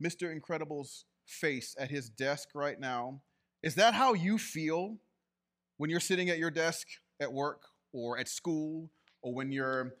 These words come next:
in the kitchen making dinner, or when you're on the bus ride home, or wherever you might be? Because I feel like the truth is we all kind of feel like that sometimes, just kind of done,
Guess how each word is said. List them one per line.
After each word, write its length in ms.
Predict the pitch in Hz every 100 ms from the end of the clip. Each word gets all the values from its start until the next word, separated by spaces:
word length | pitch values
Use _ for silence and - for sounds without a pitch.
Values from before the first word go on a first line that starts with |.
| _ -
in 100 | 131
the 60 |
kitchen 680 | 127 175 - 175 165 156 135 131
making 340 | 147 147 139
dinner, 500 | 147 165 160 156 156
or 100 | 131
when 220 | 117 131 131
you're 300 | 127 123 120
on 400 | 123 120 120 117 - -
the 60 | 120
bus 280 | 165 165
ride 360 | 160 156 143 131
home, 460 | - 185 175 175 180
or 200 | 131 123
wherever 320 | 127 160 170
you 160 | 165
might 280 | 165 151 143
be? 260 | 143 135 131 143 _ _ _ _ _ _ _ _ _ _
Because 300 | 190 214 208
I 120 | 196
feel 320 | 220 - 262 240
like 220 | 254 247
the 80 | 185
truth 340 | - 247 -
is 160 | 233 151
we 140 | 196 -
all 240 | - 240 -
kind 200 | - 240
of 60 | 170
feel 340 | - 220 196
like 360 | 170 156 120 120
that 400 | 170 131 - - _ _ _ -
sometimes, 920 | - - 214 202 170 165 113 87 -
just 220 | 226 -
kind 340 | - 269 294
of 200 | 214 131 - - _ _ _ _ _ _ _ _ _ - - 104
done, 400 | 120 143 120 95